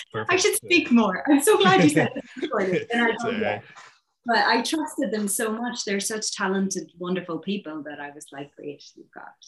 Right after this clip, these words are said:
Speaker 2: I don't, you really hit a nerve. It really was a big scene.
Speaker 1: <laughs> It was a big scene. And, uh, and with that, I wanna, uh, uh, we have, uh, one minute left. So, uh, I wanted to, how can the listeners now and the viewers, uh, find you on, uh, social media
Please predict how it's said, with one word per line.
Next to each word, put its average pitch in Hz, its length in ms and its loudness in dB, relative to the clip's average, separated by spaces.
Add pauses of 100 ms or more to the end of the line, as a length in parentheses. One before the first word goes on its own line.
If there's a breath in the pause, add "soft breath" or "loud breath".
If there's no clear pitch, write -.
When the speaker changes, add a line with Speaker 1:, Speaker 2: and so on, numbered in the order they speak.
(160)
Speaker 2:
I 311 180 4
don't, 262 480 2
you 311 140 2
really 370 260 4
hit 190 200 -2
a 175 40 -10
nerve. 208 280 2
It 226 120 -2
really 370 260 2
was 220 200 2
a - 40 0
big 214 200 -4
scene. 170 600 0
Speaker 1:
<laughs> - 80 -20
It 165 100 0
was 247 220 4
a 185 40 0
big 113 220 -6
scene. 104 340 -14 (440 loud breath)
And, 147 100 4
uh, 151 180 6
and 175 140 6
with 170 160 2
that, 180 240 4
I 160 120 0
wanna, 160 260 0
uh, 143 400 -4 (480)
uh, 117 340 -4
we 120 120 -6
have, 113 180 -4
uh, 107 120 -4
one 117 200 -4
minute 113 220 -4
left. 104 280 -12
So, 104 340 -8
uh, 98 160 -8
I - 20 -8
wanted 101 260 -10
to, 104 220 -14
how 151 240 -6
can 165 140 -4
the 139 80 -2
listeners 127 460 -4
now 117 160 -6
and 104 100 -6
the 104 40 -6
viewers, 110 480 -6
uh, 98 120 -6
find 107 280 -10
you 104 140 -12
on, 101 100 -8
uh, 95 60 -10
social 101 360 -8
media 98 340 -12